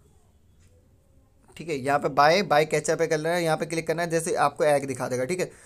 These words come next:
तो यहाँ से आप मेरे हिसाब से ना छः सौ वाला एग बाय कर लेना, ठीक है? छः सौ का, उससे वाला, उससे ऊपर तो हम जा ही नहीं सकते क्योंकि पैंतीस से टोकन ही नहीं है। तो ये छः सौ वाला एग कर लेना, आपको थ्री स्टार का ड्रैगन मिल जाएगा, ठीक है? अभी जैसे ही आप बाय कर लोगे, उसके बाद क्या करना है मैं ब-, बता देता हूँ।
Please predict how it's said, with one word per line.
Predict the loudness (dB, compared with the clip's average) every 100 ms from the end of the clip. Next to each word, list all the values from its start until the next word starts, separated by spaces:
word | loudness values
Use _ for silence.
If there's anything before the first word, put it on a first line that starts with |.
| -20 -6
तो |
यहाँ | 0 2
से | 4
आप | 2
मेरे | 2 0
हिसाब | 2 0
से | -2
ना | -6
छः | -2 0
सौ | 0 2
वाला | 4 6
एग | 4
बाय | 4 2
कर | 2
लेना, | -2 -2 -4
ठीक | -4
है? | -6
छः | -4 -4
सौ | -2
का, | -4
उससे | -4 -4 0
वाला, | 0 2
उससे | -2 -4 -4
ऊपर | -4 -4
तो | -4
हम | -4
जा | 0
ही | -2
नहीं | -2
सकते | -8 -10
क्योंकि | -8 -8 -6
पैंतीस | -8 -8
से | -10
टोकन | -6 -6 -6 -8
ही |
नहीं | -8 -10
है। | -14 -20 -20 -6
तो | 2
ये | 2
छः | 4 0
सौ | 2 4
वाला | 4 4
एग | 4
कर | 0
लेना, | -2 -2 -2
आपको | -4 -6
थ्री | -6 -8
स्टार | -4 -4
का | -4 -6 -8 -12
ड्रैगन | -6 -4 -4
मिल | -6 -6
जाएगा, | -6 -6
ठीक | -6 -6
है? | -8 -12 -20 _
अभी | -4 0
जैसे | 0 0 2
ही |
आप | 2
बाय | 6 4 4
कर | 2
लोगे, | 0 0
उसके | -2 0
बाद | 0
क्या | 0 0
करना | 0 -2
है | -4
मैं | -4
ब-, | -6 -8
बता | -8 -8
देता | -10 -12
हूँ। | -12